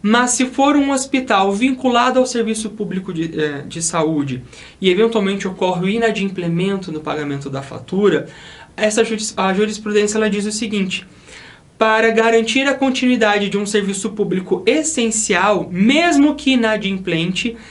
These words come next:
não será feita o corte na prestação do serviço público", certo? É, isso foi decidido em dois mil e dez, não é todo livro que trata sobre isso, mas é um tema muito bom de ser cobrado na prova de vocês.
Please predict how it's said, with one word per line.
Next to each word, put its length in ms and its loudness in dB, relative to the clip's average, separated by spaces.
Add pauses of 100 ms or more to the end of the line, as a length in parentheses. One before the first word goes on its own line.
(240)
não 300 2
será 320 2
feita 680 -4
o 100 -2
corte 680 -4
na 200 -6
prestação 540 -8
do 80 -14
serviço 380 -10
público", 400 -12 (200)
certo? 640 -4 (600)
É, 300 0
isso 240 -6
foi 140 0
decidido 440 -4
em 80 -4
dois 220 0
mil 140 -4
e 40 -4
dez, 640 0 (160)
não 300 -2
é 100 0
todo 320 -6
livro 320 -6
que 140 -18
trata 340 -10
sobre 320 -8
isso, 460 -4 (340)
mas 260 0
é 40 0
um 80 0
tema 240 -4
muito 260 -2
bom 220 0
de 100 -10
ser 120 -6
cobrado 380 -2
na 140 -2
prova 320 -2
de 100 -6
vocês. 680 -6